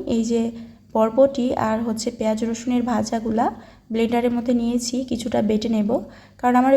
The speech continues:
ব্লেন্ডারটায় শুটকি মাছের যে কাঁটাগুলো আছে এগুলো একেবারে মিহি হবে না, যার কারণে আমি পাটাতে এই শুটকি মাছটা বেটে নেব। তারপরে যখন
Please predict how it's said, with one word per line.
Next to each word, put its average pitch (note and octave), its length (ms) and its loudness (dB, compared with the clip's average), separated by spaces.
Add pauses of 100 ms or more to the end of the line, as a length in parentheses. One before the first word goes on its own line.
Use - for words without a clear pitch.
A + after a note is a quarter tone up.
(120)
ব্লেন্ডারটায় B3 680 2 (160)
শুটকি B3+ 340 -4
মাছের C4 340 2
যে B3+ 100 4
কাঁটাগুলো B3 460 0
আছে B3 240 0
এগুলো A#3+ 180 0
একেবারে A#3 380 0
মিহি B3 280 2
হবে A3 280 0
না, B3 140 0
যার B3+ 240 0
কারণে A#3 240 -2
আমি A#3 180 2
পাটাতে A3+ 460 -2 (160)
এই A3 140 0
শুটকি G#3+ 280 -8
মাছটা G#3+ 340 -2 (240)
বেটে G#3+ 280 -2
নেব। G#3 180 0 (500)
তারপরে B3 360 2
যখন C#4 280 2